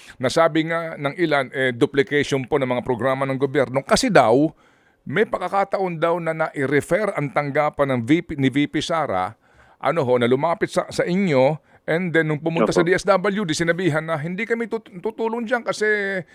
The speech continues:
Speaker 1: kay Inday Sara yan." Ah, can you e-, elaborate on that? Ano yung kwentong yon?
Speaker 2: Ah, that one po kasi, no, it was really an experience, ah, na,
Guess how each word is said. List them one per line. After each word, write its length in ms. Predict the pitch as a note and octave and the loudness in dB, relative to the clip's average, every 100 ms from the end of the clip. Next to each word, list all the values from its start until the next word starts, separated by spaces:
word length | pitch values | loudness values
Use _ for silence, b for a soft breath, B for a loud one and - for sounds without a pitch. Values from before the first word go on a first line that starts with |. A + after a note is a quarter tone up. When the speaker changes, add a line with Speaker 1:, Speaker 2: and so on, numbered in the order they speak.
| b b - | b b 0
Speaker 1:
kay 240 | D#3+ F3 | 0 0
Inday 240 | D#3+ E3+ | 0 0
Sara 320 | F3 F3 D#3+ D#3 | 0 0 -2 -2
yan." 320 | F3 D#3 C3+ - _ | -2 -4 -8 -20 _
Ah, 320 | - G3 G3 F#3+ _ | -8 -6 -6 -8 _
can 160 | F#3+ C4 | -4 -4
you 160 | F#4 | -6
e-, 160 | D#3 D#3+ C#3+ | -10 -6 -2
elaborate 480 | E3 F3+ D#3+ E3+ E3 | 0 0 0 -2 -2
on 160 | D3 D3 | -4 -4
that? 80 | G#3+ | -4
Ano 80 | A#3 | 0
yung 240 | A#3 A#3 G#3+ | 0 0 -2
kwentong 320 | E3 D3 B2 | -2 -2 -4
yon? 240 | C3+ C3 - _ _ _ _ _ _ _ | -6 -8 -12 _ _ _ _ _ _ _
Speaker 2:
Ah, 240 | E3+ E3+ - | 4 4 4
that 240 | - F#3 G#3 | 4 4 6
one 240 | A3+ G#3 | 4 6
po 160 | G#3 G3 | 4 4
kasi, 240 | F3 F3 | 4 4
no, 160 | C3+ C3 | 4 0
it 160 | C3+ | 0
was 80 | - - | -2 0
really 160 | C3+ C3 | 0 0
an 80 | |
experience, 800 | B2 - - A#2+ A#2 A2+ G#2 F2+ - - | -2 -8 0 4 6 6 4 -2 -12 -6
ah, 160 | F#2+ G2 | -6 -4
na, 400 | G2+ G2 F#2+ | -4 -4 -4